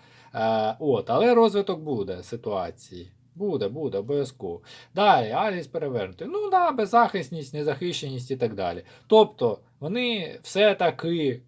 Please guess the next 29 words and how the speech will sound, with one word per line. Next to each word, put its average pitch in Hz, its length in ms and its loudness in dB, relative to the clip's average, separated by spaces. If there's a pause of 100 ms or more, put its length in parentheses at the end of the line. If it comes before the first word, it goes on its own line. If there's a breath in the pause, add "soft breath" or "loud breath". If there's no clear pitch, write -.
(300)
розуміють, 147 920 0
що, - 240 -16
да, 131 260 2
так 123 260 -2
чи - 120 -10
інакше, 131 540 -2
і, 113 180 -6 (240 loud breath)
е, 123 500 4
що 131 180 0
програш 160 560 6
України 156 840 -2 (400 soft breath)
змусить 233 500 0
потім 220 340 4
воювати 165 500 6
С 151 200 -2
Ш - 220 -4
А. 90 200 -2
Ну, 143 100 -8
тому 180 240 -2
що 160 160 -4
ж, 139 200 -4
е, 131 220 0
бункер 170 460 -2
не, 147 120 -4
не 143 120 -2
зупиниться 131 640 -2
на 117 120 -6
Україні. 98 760 -12 (220)
Да? 151 260 -6